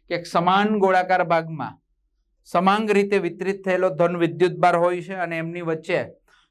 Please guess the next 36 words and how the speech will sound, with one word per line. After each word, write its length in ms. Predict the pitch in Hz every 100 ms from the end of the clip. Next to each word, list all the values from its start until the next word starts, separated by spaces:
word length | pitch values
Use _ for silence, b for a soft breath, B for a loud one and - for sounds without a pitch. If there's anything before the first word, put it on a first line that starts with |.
| _
ચોક્કસ 460 | - 190 - 214 220
સ્થાન 300 | - 202 190
ઉપર 240 | 190 185 196
ઇલેક્ટ્રોન 520 | 175 165 165 175 170
ગોઠવાયેલા 540 | 151 147 170 147 135
હોય 200 | 120 117
છે. 140 | 117 131
એને 180 | 135 156
એક 60 |
ઉદાહરણ, 380 | 175 170 175 180
એક્ઝામ્પલ 640 | 190 165 143 175 175 175
આપ્યું 180 | 165 170
હતું, 200 | 170 156
જેમ 200 | 165 170
તરબૂચની 580 | 175 165 180 185 196 196
અંદર 360 | 185 175 131 b b b b _
લાલ 400 | 127 147 170 220
કલરનો 380 | 220 208 202 214
જે 120 | 214
ગર્ભભાગ 580 | 202 180 170 185 185 185
છે 120 | -
આખા 260 | 190 156 185
તરબૂચમાં 640 | 175 175 170 180 185 185
વિતરિત 420 | 165 165 175 170
થયેલો 340 | 175 170 165 165
હોય 180 | 160 160
છે 120 | 190 - b b -
અને 160 | 151
એમની 240 | 160 160 175
વચ્ચે 260 | 165 165
જે 120 | 165 170
કાળા 280 | 165 143
કલરના 460 | 156 160 160 160 170
બિયા 360 | 165 151 151 147
છે 320 | 135 110 _ _
એ 60 | 175